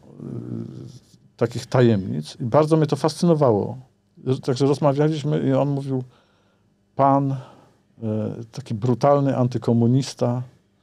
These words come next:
rozmawia z komunistą”. A ja mówię: „No ale rozmawiamy o historii. Tutaj nie mamy się o co kłócić, tylko pan generał dużo wie. Ja chciałbym się czegoś dowiedzieć”. No i na tej zasadzie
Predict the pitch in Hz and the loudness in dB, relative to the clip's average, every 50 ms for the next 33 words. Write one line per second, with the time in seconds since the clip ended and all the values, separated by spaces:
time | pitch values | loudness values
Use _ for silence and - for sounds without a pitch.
0 | _ _ _ _ _ 113 113 113 120 127 120 117 117 113 - - 120 117 117 113 | _ _ _ _ _ -6 -2 0 0 0 0 0 -2 -4 -2 -2 0 2 2 2
1 | 113 110 - - - - 104 104 - - 117 113 123 131 139 143 143 160 170 175 | 2 0 -2 -4 -10 -14 -14 -12 -8 -6 -4 -2 -2 -2 -4 -4 -6 -4 -4 -2
2 | 175 185 185 180 175 180 180 170 170 175 175 180 175 175 170 - - - - - | -2 -2 -4 -4 -4 -4 -4 -2 -2 -2 -2 -2 -4 -6 -8 -12 -14 -16 -12 -8
3 | - 175 - - - 117 101 95 101 - - - - _ _ _ _ _ _ _ | -6 -8 -4 0 0 0 0 -2 -6 -12 -16 -20 -20 _ _ _ _ _ _ _
4 | _ _ _ _ _ _ _ _ - 156 - 175 165 165 165 160 156 156 - 156 | _ _ _ _ _ _ _ _ -8 -4 -2 0 0 2 2 2 0 2 0 0
5 | 139 - 135 - - 117 110 - - 170 - 190 - 175 165 156 156 - - 147 | 0 0 -4 -2 -2 -2 -2 -4 -8 -12 -12 -10 -6 -4 -4 -4 -4 -4 -4 -4
6 | 143 135 139 131 135 131 127 117 117 113 107 104 107 101 98 113 123 127 127 - | -4 -4 -2 -2 0 2 2 0 0 0 -2 -2 -4 -4 -4 -6 -6 -8 -8 -10
7 | - - - - - - - 120 - 127 123 120 123 117 117 117 117 110 - - | -14 -20 -20 -20 -20 -16 -14 -2 0 0 0 0 -2 -4 -4 -4 -6 -4 -2 0
8 | 113 117 110 104 113 104 95 92 90 104 101 - - - 156 175 170 165 156 - | 0 0 0 0 -2 -4 -4 -8 -10 -12 -14 -14 -12 -12 -12 -8 -8 -6 -2 -2
9 | 165 139 131 131 - - 117 117 123 131 | -2 -2 -2 -4 -4 -6 -8 -8 -8 -10